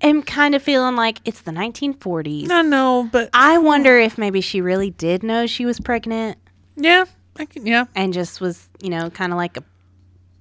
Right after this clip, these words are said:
Speaker 1: prom night thing
Speaker 2: <laughs>
Speaker 1: where you
Speaker 2: Yeah.
Speaker 1: don't want anyone to find out.
Speaker 2: Sorry, I wasn't laughing at that. It was just, yeah.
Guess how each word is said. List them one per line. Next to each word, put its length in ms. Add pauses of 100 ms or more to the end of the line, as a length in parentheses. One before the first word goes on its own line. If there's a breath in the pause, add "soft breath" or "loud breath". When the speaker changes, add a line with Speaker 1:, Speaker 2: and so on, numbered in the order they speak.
(200)
Speaker 1:
prom 360
night 320
thing 320
Speaker 2:
<laughs> 320
Speaker 1:
where 140
you 420
Speaker 2:
Yeah. 360 (300)
Speaker 1:
don't 180
want 120
anyone 240
to 60
find 280
out. 200
Speaker 2:
Sorry, 280
I 80
wasn't 280
laughing 460
at 260
that. 220
It 120
was 180
just, 360 (240)
yeah. 240